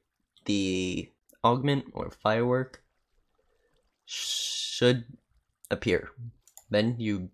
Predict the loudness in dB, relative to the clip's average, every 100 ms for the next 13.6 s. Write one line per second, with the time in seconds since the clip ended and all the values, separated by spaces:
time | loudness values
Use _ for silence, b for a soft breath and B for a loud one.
0 | -4 -4 -4 _ _ _ -4 -2 0 2
1 | 2 2 -2 -8 -6 -4 -4 -2 2 2
2 | 2 -4 -10 -4 0 4 4 2 -2 _
3 | _ _ _ _ -10 -6 -4 -4 -6 -8
4 | -12 -18 _ _ -6 -6 -6 _ _ _
5 | -6 0 2 2 2 -2 -2 -4 -6 -16
6 | _ _ _ -10 -6 0 0 0 -8 -20
7 | -20 _ 8 8 8 8 8 6 6 2
8 | 2 0 2 2 4 4 2 2 2 4
9 | 2 0 0 0 2 0 -2 -8 _ _
10 | _ _ _ _ _ _ _ _ _ _
11 | _ _ _ _ -2 2 4 2 -2 2
12 | 4 6 4 2 2 2 2 0 -6 -8
13 | -10 0 2 4 2 0